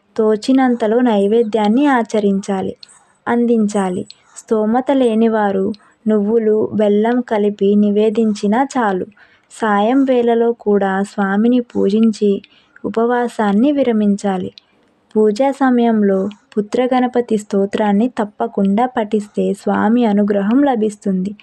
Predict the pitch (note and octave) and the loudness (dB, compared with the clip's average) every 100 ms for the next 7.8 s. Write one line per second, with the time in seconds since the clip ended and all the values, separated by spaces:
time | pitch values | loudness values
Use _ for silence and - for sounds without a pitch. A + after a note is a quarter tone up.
0 | - _ _ - G#3+ G#3+ A3 G#3 G3 G3+ | -20 _ _ -2 0 0 0 0 0 2
1 | G3+ G#3+ G#3 G#3 G3 G3+ A#3+ B3 A3+ G#3 | 2 4 2 -2 0 0 0 0 0 0
2 | G3 G3 G3 G#3 G#3 A#3+ C#4+ D4 B3+ G3 | 0 -2 0 -2 -2 -2 0 0 0 0
3 | G3+ - - F3+ F3 - _ _ _ _ | -2 -4 -6 -4 -6 -12 _ _ _ _
4 | _ - - _ - - _ _ _ - | _ -20 -20 _ -12 -12 _ _ _ -6
5 | A3+ A3+ G#3 G3+ G3+ A#3+ A3 G3+ G3+ A3+ | 0 2 2 0 2 0 0 -2 -4 -2
6 | G#3+ G#3 G3 A3+ A#3+ B3 A#3+ - G3+ G3+ | -2 -2 -4 -4 -2 0 0 0 0 0
7 | A3+ A#3 A#3 G#3+ G3+ F#3+ F#3 | 2 2 2 2 0 -2 -4